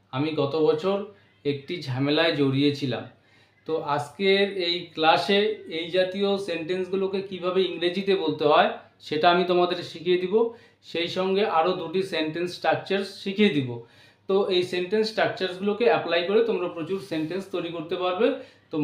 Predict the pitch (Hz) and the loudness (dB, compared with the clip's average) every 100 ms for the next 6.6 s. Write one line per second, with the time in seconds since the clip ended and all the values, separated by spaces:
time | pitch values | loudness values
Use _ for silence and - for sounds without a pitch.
0 | 143 165 202 220 233 226 196 202 220 226 | 2 2 4 6 6 4 0 2 2 2
1 | 226 165 - 208 190 185 196 202 196 240 | 2 0 0 -4 -4 -6 -4 -4 0 0
2 | 285 - _ _ - 220 226 220 196 185 | 0 -6 _ _ 4 6 8 4 2 2
3 | 175 143 143 135 185 226 - _ _ _ | 0 0 0 0 -4 -4 -8 _ _ _
4 | _ - 139 135 - - - 220 226 220 | _ -6 0 2 2 -2 -2 0 4 4
5 | 226 226 233 151 160 156 190 185 190 285 | 10 8 8 0 -6 -2 -2 0 2 2
6 | 302 - _ - 143 | 0 -10 _ -4 4